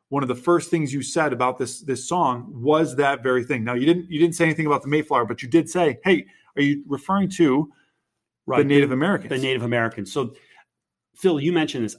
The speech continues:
Speaker 2: I think out of all the different lullabies and nursery rhymes we researched, this one had the most, by far,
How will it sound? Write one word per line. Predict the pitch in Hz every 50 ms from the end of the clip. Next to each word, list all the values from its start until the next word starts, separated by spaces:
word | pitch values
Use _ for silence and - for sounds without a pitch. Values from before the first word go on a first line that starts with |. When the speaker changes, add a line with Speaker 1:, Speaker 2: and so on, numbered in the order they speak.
| _ -
Speaker 2:
I | 143 175 190
think | 190 190 220 196 190 190 -
out | 160 151
of | 135 113 - _
all | - 143 143 151 165 175
the | 165 170
different | 131 123 156 151 151 - - 147 139 139 - - - -
lullabies | 123 131 135 139 139 120 131 127 123 123
and | 123 123
nursery | 120 117 117 - 127 117
rhymes | 113 113 113 113 113 107 - - _ _
we | - 113 120 120 117
researched, | 110 117 117 123 120 - 151 147 151 147 147 - - - _ _ _ _ _ _
this | - 113 107 160 170 165 -
one | 175 160 147
had | 117 120 135 127 113 101
the | 120 120 117
most, | 110 110 120 120 107 92 - - - - _ -
by | - 135 123 120
far, | 107 - - - 147 139 135 120 110 101 101 98 _